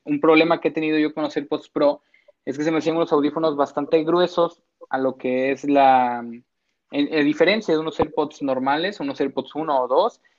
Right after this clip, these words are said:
y tal, tal vez ahí sí hubiese esa innovación de hacerlos un poco más delgados, cambiar un poco la estética, tal vez hacer la caja un poco más pequeña,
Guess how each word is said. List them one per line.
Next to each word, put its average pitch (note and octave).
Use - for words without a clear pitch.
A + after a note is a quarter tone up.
y D3+
tal, F3+
tal G3+
vez B3
ahí A3+
sí A3
hubiese G3
esa G3
innovación F3
de F3+
hacerlos E3
un D#3+
poco D#3
más C#3+
delgados, E3
cambiar C#3+
un C#3+
poco C3+
la B2+
estética, E3
tal D3+
vez D3+
hacer C#3+
la C#3+
caja C#3
un C#3
poco C#3
más B2+
pequeña, E3